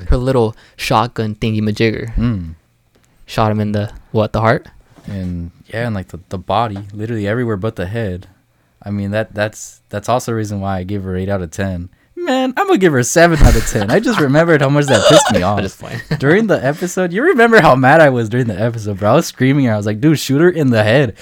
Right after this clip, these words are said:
Speaker 2: Just aim up. Aim a little higher, bro."
Speaker 1: <laughs>
Speaker 2: And she would have been, he would have been
Speaker 1: Dude.
Speaker 2: gone, dead,
Speaker 1: Just
Speaker 2: forever. The, the whole, the whole next season literally won't matter as much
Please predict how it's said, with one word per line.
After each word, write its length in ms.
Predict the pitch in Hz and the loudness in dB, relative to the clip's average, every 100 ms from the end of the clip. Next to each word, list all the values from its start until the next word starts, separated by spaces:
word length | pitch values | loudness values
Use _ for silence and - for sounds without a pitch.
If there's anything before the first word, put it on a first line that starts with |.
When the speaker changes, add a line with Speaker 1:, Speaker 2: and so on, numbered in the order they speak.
| - | -8
Speaker 2:
Just 200 | - 120 - | -2 -2 0
aim 240 | 143 143 | 0 0
up. 300 | - 123 107 - | 2 0 0 0
Aim 160 | 175 | 4
a 20 | 320 | 6
little 280 | 381 440 | 8 8
higher, 380 | 440 349 330 214 | 6 2 2 2
bro." 280 | 127 110 165 - 135 - | 4 4 2 -2 -6 -4
Speaker 1:
<laughs> 40 | |
Speaker 2:
And 160 | 135 127 | -2 0
she 100 | 135 | 2
would 160 | 135 | 2
have 120 | 135 123 | 2 2
been, 320 | 123 110 104 - _ - | 0 0 -4 -14 _ -2
he 80 | 135 | 2
would 120 | 151 | 4
have 120 | 139 | 2
been 300 | 123 104 95 _ _ - _ _ - - - | 0 0 -4 _ _ -20 _ _ -2 2 2
Speaker 1:
Dude. 320 | - 120 - - | 2 -12 -8 0
Speaker 2:
gone, 480 | 131 117 85 87 - | 4 4 0 -8 -6
dead, 360 | 110 113 87 - _ - 131 | -2 -2 -4 -12 _ -20 -20
Speaker 1:
Just 260 | - - - 104 101 | -20 -20 -20 -20 -6
Speaker 2:
forever. 480 | - 123 127 101 85 _ _ _ - | 2 4 4 0 -8 _ _ _ -4
The, 120 | 127 | -2
the 280 | 120 127 123 | -2 0 -2
whole, 360 | 120 156 147 131 _ - _ | 2 4 2 -2 _ -20 _
the 120 | - 120 | -4 2
whole 180 | 156 | 4
next 260 | 151 156 - | 4 2 2
season 300 | 151 151 123 | 4 6 4
literally 320 | 120 139 131 | 4 4 4
won't 240 | 107 123 82 | 4 0 0
matter 280 | 113 123 | 0 0
as 140 | 104 92 | -4 -6
much 320 | 90 85 | -10 -12